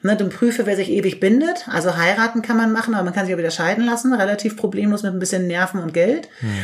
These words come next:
Speaker 1: Aber wenn du ein Kind da hast oder zwei Kinder oder drei Kinder, dann ist es tatsächlich so, dass du ein Leben lang verbunden bist. Weil bei Schul-, ne, bei der Einschulung, bei, wenn man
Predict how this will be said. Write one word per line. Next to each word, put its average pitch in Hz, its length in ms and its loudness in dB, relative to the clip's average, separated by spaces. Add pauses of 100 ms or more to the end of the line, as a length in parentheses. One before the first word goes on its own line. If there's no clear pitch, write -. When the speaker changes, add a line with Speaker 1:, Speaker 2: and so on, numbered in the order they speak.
(260)
Speaker 1:
Aber 185 240 4
wenn 196 140 -2
du 196 80 0
ein 190 120 -2
Kind 233 300 2
da 226 240 2
hast 240 220 -2
oder 180 140 0
zwei 180 260 -2
Kinder 214 260 0
oder 190 80 2
drei 170 240 -2
Kinder, 226 500 0 (280)
dann 190 160 2
ist 190 140 -2
es 202 80 -2
tatsächlich 202 520 -2
so, 202 140 0
dass 196 160 -2
du 202 100 0
ein 185 80 2
Leben 185 300 -2
lang 202 200 -2
verbunden 214 480 0
bist. 127 300 -4
Weil 160 300 2
bei 165 200 -2
Schul-, 202 460 0
ne, 196 180 2
bei 202 80 2
der 175 120 2
Einschulung, 185 640 0
bei, 180 480 2
wenn 170 160 0
man 170 220 -4